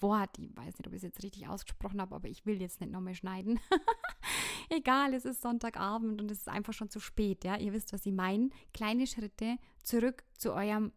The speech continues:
wahren Ich. Sag Nein. Zeig dich verletzlich. Lass andere sehen,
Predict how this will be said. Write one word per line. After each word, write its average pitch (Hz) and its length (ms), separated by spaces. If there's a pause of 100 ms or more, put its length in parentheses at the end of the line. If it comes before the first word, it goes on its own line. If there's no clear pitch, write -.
(100)
wahren 190 720
Ich. - 400 (920)
Sag 254 300
Nein. 247 320 (1120)
Zeig 220 320 (140)
dich 247 340 (220)
verletzlich. 214 760 (920)
Lass 214 280
andere 262 420
sehen, 196 640